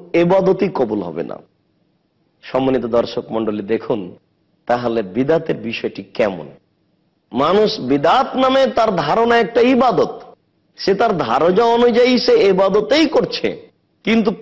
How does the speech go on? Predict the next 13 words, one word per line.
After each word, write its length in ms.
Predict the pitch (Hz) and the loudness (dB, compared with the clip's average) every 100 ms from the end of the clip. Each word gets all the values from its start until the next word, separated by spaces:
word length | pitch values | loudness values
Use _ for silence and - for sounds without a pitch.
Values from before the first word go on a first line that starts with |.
| - | 0
পরিণতি 560 | 180 214 269 277 233 | 2 4 4 4 4
হলো 300 | 302 269 254 | 4 4 4
এই 400 | 214 165 151 226 - _ _ _ _ _ 120 | 4 4 2 -2 -12 _ _ _ _ _ -4
যে 180 | 139 | -2
এ 340 | - - 208 202 | -2 2 2 2
কারণে 440 | 254 262 277 285 | 2 2 4 2
তার 260 | 233 277 226 | 2 0 0
কোনো 320 | 220 220 190 | -2 -2 -2
ফরজ 440 | - - 123 135 147 | -2 -2 0 2 2
এবাদতও 480 | 175 196 233 - 262 | 2 2 2 0 0
কবুল 380 | 269 254 254 | 2 4 4
হলো 180 | 247 262 | 4 4
না, 400 | 262 262 117 87 | 4 2 0 -6